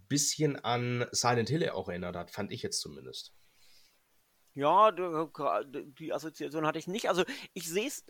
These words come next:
Speaker 2: auch, auch auf Ravenholm habe ich jetzt nicht so als so, so, so tatsächlich so 'n, so 'n ganz klaren, also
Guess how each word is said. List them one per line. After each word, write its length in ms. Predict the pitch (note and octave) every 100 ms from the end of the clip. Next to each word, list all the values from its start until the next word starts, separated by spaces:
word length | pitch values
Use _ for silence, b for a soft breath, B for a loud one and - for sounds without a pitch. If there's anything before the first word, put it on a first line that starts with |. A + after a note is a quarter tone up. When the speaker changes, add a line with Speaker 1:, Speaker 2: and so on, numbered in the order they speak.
| C3
Speaker 2:
auch, 200 | F#3+ -
auch 200 | - -
auf 140 | - D#3
Ravenholm 580 | E3+ F#3+ F3+ D#3 C#3+ C#3
habe 180 | B2+ D3+
ich 140 | - - -
jetzt 260 | C#3+ D3 D#3
nicht 280 | F3 G#3+
so 160 | - F#3
als 160 | A2+ E3
so, 240 | D3+ C#3+
so, 320 | C3+ C#3+ C3+
so 240 | B2 C3+ A2+ A2+ - A2+ -
tatsächlich 340 | D3 D3+ C#3
so 80 | -
'n, 140 | A#2+ A2+ b b _
so 120 | -
'n 180 | A#2+ A#2 _
ganz 260 | C3+ C#3+ - _
klaren, 1400 | - C3+ C3 B2+ B2+ B2 A#2+ A#2 F#2+ F2+ F2 F2 F#2 F2+
also 220 | - B2